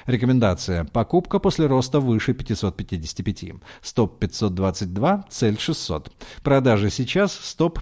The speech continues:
пятьсот сорок восемь, цель четыреста тридцать.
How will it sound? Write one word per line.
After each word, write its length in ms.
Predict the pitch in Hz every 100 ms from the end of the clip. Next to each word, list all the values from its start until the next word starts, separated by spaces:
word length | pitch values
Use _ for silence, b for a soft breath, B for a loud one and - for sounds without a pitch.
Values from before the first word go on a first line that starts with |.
| -
пятьсот 380 | 151 - 139 135
сорок 240 | 131 123
восемь, 320 | 104 95 104
цель 300 | 104 113 98
четыреста 500 | 95 - 98 85 -
тридцать. 480 | 107 113 78 - -